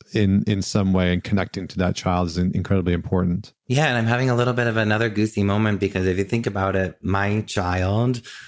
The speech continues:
Speaker 2: was documented on screen. So I, I feel really lucky that I get to see that pure innocence. And a lot of people related to it at a young age. So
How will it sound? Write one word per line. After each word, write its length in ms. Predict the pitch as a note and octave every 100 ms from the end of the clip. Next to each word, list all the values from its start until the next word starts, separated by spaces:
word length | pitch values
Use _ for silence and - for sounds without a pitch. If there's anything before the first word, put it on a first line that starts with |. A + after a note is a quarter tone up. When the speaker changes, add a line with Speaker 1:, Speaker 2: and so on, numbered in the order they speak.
| - _
Speaker 2:
was 240 | - F#2 F2+
documented 680 | E2 - G#2+ G#2+ A2 A#2 A#2
on 200 | B2 A#2+
screen. 420 | - A#2 A#2+ G2
So 160 | F2+
I, 220 | F2 F2+ E2
I 100 | F2+
feel 280 | - G2 G2
really 260 | G2 F#2+ F2+
lucky 300 | F2 - F2
that 140 | E2+
I 80 | E2
get 200 | E2+ -
to 100 | F2+
see 400 | - G2 F#2+ F#2+
that 320 | F2 E2+ -
pure 440 | - F#2 F2+ F2 F2
innocence. 640 | F2+ F#2 F#2 - F#2 F2
And 100 | F2+
a 40 | F2
lot 180 | F#2
of 100 | G2
people 560 | G2+ F2 F#2+ F#2 F2+ - - - _ _ _ _ -
related 580 | F#2+ F#2+ F2+ G2 F#2+
to 160 | - F#2+
it 60 | F2
at 160 | E2+
a 40 | E2+
young 280 | F2 F2+ F2+
age. 400 | F2+ E2+ D#2+ -
So 440 | F2 E2+ E2